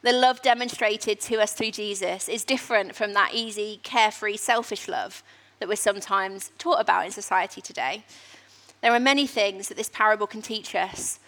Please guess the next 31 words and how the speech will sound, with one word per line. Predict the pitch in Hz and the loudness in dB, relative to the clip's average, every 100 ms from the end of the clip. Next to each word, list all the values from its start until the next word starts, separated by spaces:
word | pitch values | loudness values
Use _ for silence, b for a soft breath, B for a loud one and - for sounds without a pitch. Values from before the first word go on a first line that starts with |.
| B B - | B B -10
as | 196 | -8
to | 233 | -6
what | 214 214 | 2 2
it | 208 | 2
means | 208 202 196 - | -4 -4 -6 -8
to | |
truly | 202 202 202 185 | -8 -6 -6 -4
love. | 170 165 - - _ _ _ _ _ - - | -2 -4 -6 -18 _ _ _ _ _ -16 -8
But | 233 | 2
there | 226 | 4
are | 233 | 4
three | - 269 277 | 0 -2 -2
things | 269 214 196 190 196 | 0 0 0 -2 -4
that | 208 214 | 0 2
I | 208 208 | 2 2
would | 202 208 | -2 -4
love | 208 | -6
to | - 220 | -4 -4
look | 220 - | -4 0
at | 175 120 B B B B 226 | 0 0 B B B B 2
as | 190 190 | 2 2
we | 214 | -8
begin | 196 208 214 208 202 | -8 -4 -2 -2 -6
to | - 196 196 190 B B - | -4 0 0 -2 B B -12
come | 208 | -10
to | 202 | -4
the | 202 | 4
end | 196 196 180 | 4 4 -2
of | 180 | -6
this | 185 - | -6 -8
series. | 185 147 113 185 - | -6 -6 -8 -10 -10